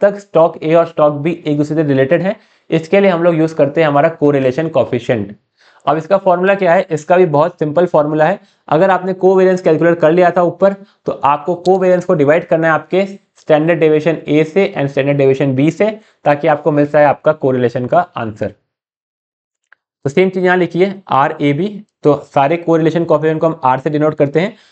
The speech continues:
correlation coefficient between security A and B, then cov A B मतलब covariance between security A and B,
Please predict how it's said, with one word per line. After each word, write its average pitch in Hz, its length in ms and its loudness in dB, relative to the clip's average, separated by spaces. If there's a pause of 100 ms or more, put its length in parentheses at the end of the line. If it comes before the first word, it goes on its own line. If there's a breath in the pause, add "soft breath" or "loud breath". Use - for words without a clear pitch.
(260 soft breath)
correlation 185 380 2
coefficient 165 480 0
between 160 260 0
security 151 420 0 (120)
A 151 120 2
and 170 200 0
B, 180 100 4 (440)
then 147 140 0 (160)
cov 165 320 2
A 160 100 2
B 170 120 2
मतलब 170 380 -2
covariance 156 440 2
between 151 300 -2
security 147 440 0
A 151 120 2
and 165 200 -2
B, 185 80 2